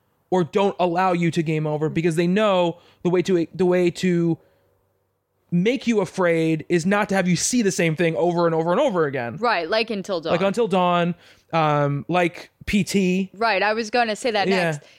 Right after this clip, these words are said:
Speaker 2: is that i-, it's funny that you mentioned, you know, doing the same thing over and over because that's kind of the running theme in P T.
Speaker 1: Yeah.
Speaker 2: Is you're going down this hallway, the same hallway, over and over and over, and that's really all it is, is this one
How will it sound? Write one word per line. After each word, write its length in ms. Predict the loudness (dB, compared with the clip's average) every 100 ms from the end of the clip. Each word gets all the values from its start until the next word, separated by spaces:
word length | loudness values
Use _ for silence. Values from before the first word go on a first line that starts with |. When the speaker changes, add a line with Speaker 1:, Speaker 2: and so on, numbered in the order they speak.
| -4
Speaker 2:
is 180 | -4 0
that 320 | 0 0 -2 -2
i-, 40 |
it's 320 | -2 0 -4
funny 260 | -4 -2 0
that 100 | -2
you 60 | -4
mentioned, 460 | -6 -6 -6 -6 -4
you 60 |
know, 120 | -6
doing 220 | -6 -4 -2
the 60 |
same 220 | -2 -4
thing 160 | -4 -2
over 200 | -2 0
and 80 | -2
over 260 | 0 0
because 360 | 0 -2 -2 -2
that's 260 | -2 -2 -6
kind 220 | -6 -4
of 60 | -4
the 80 |
running 280 | -4 -4 -4
theme 420 | -6 0 0 2 -2
in 140 | -4
P 260 | -6 -8 -6
T. 300 | -4 0 0
Speaker 1:
Yeah. 220 | 0 -4 -14 _ -4
Speaker 2:
Is 320 | 0 0 0
you're 160 | -2 -2
going 320 | 0 0 0
down 220 | -2 -2
this 160 | -4 -4
hallway, 600 | 0 0 0 -2 -2 -4 _ _
the 100 | -4
same 380 | -2 0 0 0
hallway, 580 | 0 0 0 0 -2 -4 _ _ _ _ -2
over 420 | 0 0 0 0
and 120 | 0
over 280 | -2 -2 -2
and 100 | -2
over, 200 | 0 0
and 100 | -2
that's 200 | -4 -4
really 260 | -4 -2 -2 0
all 220 | 0 0
it 120 | 0
is, 320 | 0 -2 -6
is 140 | -8 -4
this 200 | -6 -6
one 540 | -2 0 0 -2 -8